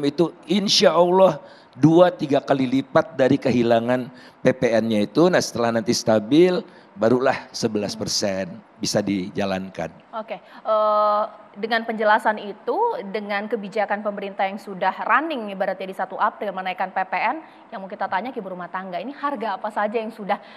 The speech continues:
Speaker 2: mengalami kenaikan? Bu Rizky, kalaulah belanja hari ini dibandingkan dengan sebelum P P N ini, kenaikannya signifikan atau mungkin barang-barang apa ini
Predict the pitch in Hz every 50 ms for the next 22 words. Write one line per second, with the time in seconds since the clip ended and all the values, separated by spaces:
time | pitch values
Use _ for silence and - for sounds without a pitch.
0 | - - 208 202 196 208 202 196 196 208 208 214 226 202 185 180 180 - 185 185
1 | 185 190 190 190 214 214 220 240 - - - 285 214 - - - - - - -
2 | - - 233 226 240 247 254 269 269 262 269 269 269 269 269 269 302 302 - -
3 | - - - 208 214 214 214 220 220 214 214 226 220 208 208 214 - 214 226 208
4 | 208 220 233 285 269 214 208 185 202 196 202 208 196 208 226 220 220 208 202 196
5 | 202 196 208 - 226 196 180 196 202 202 202 214 202 202 208 202 - 190 190 202
6 | 208 220 233 247 240 - - - - - - _ - - 214 208 202 - 214 247
7 | 277 - 247 - 220 214 196 208 - 196 190 196 196 - 262 277 269 330 330 330
8 | 311 247 220 226 226 220 214 220 220 - 262 - - 185 185 180